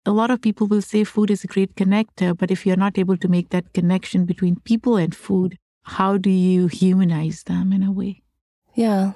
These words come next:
Speaker 2: that's a really good point. We could probably all agree that, like,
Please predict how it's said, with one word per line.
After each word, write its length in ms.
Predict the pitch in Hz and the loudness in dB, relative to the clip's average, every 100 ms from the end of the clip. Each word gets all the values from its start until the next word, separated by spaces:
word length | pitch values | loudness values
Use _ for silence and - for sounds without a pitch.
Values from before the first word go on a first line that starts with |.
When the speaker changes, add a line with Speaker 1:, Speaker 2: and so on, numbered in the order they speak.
| - | -2
Speaker 2:
that's 220 | 202 - | -2 0
a 80 | 220 | 0
really 240 | 202 190 | 0 0
good 180 | 175 170 | -2 -2
point. 400 | 185 180 170 - _ _ - | -2 0 0 -4 _ _ -8
We 80 | 208 | -4
could 120 | 190 180 | -4 -2
probably 340 | 160 165 165 | -2 0 0
all 220 | 156 151 | 0 0
agree 280 | 160 156 139 | -2 -2 -2
that, 200 | 147 156 | -2 -2
like, 260 | 160 165 | -4 -4